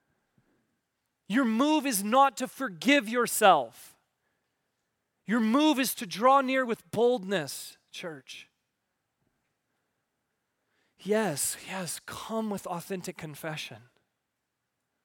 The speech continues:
But, but don't stand in a posture of needing to forgive yourself before you move forward. Just reestablish faithfulness.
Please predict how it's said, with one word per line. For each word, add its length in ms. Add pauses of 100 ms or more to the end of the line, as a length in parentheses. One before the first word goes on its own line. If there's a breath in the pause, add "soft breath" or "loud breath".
(1160)
But, 220 (2000)
but 140
don't 220
stand 360
in 60
a 40
posture 500
of 100
needing 240
to 40
forgive 440
yourself 360
before 280
you 100
move 160
forward. 520
Just 180
reestablish 640
faithfulness. 960